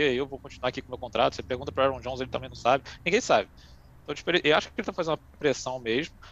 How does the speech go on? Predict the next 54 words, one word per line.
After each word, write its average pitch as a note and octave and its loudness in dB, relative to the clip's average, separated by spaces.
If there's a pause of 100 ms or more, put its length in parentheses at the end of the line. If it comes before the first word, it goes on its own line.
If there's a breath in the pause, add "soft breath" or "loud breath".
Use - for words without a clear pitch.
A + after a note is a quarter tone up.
(120 soft breath)
Aí E3 4
ou G3+ 2
o B3 -4
G G3+ 4
M E3+ 2
dos - -10
Packers A#2 2
vai A#2 2
chegar B2+ 2
e B2 0
falar, A#2 6
"Amigo, A#2+ -4
toma C3+ -8
aqui C3 -6
esse - -8
caminhão B2+ 0
de B2+ -8
dinheiro, A#2+ 0
foda-se." C3 -8 (280 loud breath)
E A#2+ 2
eu B2 8
acho C#3+ 4
que - 0
ele - 4
tá C#3+ 6
fazendo D3 -2
moves, C3+ -8 (400 soft breath)
é, A2+ 6
reestruturando C3 0
alguns B2+ -8
pequenos C3 -6
contratos A#2+ 2
pra A#2 2
fazer A#2+ 0
isso. A#2+ -6
Então, A#2 -6
concordo B2 -2
com - -18
o B2 -16
Diogo. A#2 -6
Se - -10
eu - -10
tivesse A#2+ -2
que - -2
apostar, A#2+ 0
apostaria A#2 -2
que - -2
ele A#2+ 0
volta A#2 -2
pros - -14
Packers A#2 0
num A#2+ -18
contrato A#2 -2
novo. C3 -8